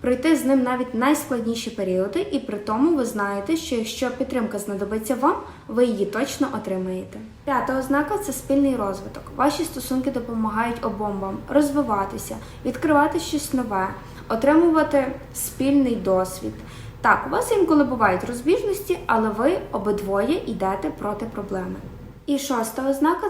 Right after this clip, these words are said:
це довіра до партнера. Це важливіша складова у здорових стосунках. Це внутрішній спокій і впевненість у партнері,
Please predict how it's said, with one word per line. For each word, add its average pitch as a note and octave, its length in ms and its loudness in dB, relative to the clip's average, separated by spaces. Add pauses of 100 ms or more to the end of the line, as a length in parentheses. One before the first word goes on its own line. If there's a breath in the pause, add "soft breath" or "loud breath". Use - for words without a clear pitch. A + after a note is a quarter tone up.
це D4 120 4
довіра A#3+ 380 0
до A3+ 140 -2
партнера. G#3+ 580 -6 (580 loud breath)
Це C4 400 2 (220)
важливіша A#3 840 4
складова G#3 680 -2
у G#3 60 -2
здорових G3 480 -2
стосунках. - 760 -10 (480 loud breath)
Це - 140 -2
внутрішній D4 580 4
спокій G#3 540 -2
і E4 180 0
впевненість A#3+ 680 -4
у - 40 -12
партнері, F#3+ 560 -8